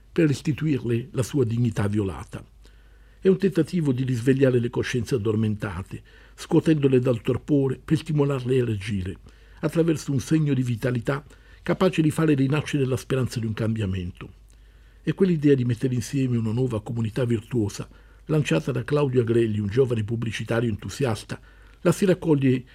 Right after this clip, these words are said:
in quello che è il manifesto di questa iniziativa recente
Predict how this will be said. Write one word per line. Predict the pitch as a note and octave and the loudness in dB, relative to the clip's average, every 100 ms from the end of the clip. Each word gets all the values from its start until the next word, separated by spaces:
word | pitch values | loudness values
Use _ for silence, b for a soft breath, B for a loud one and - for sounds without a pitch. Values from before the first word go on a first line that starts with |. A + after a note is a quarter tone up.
| b | b
in | E3 D3+ | -2 4
quello | F#3 E3 | 6 6
che | D3+ | 2
è | |
il | D3 | 2
manifesto | D3 C#3+ - A2+ - A#2 | 2 0 0 0 -2 -6
di | G2 | -4
questa | C3+ - | -6 -4
iniziativa | A#2 A#2 - A2 - A#2+ A2+ | -4 -4 -4 -6 -4 -4 -2
recente | G2 B2 A#2 G#2 - | -2 -2 -2 -4 -10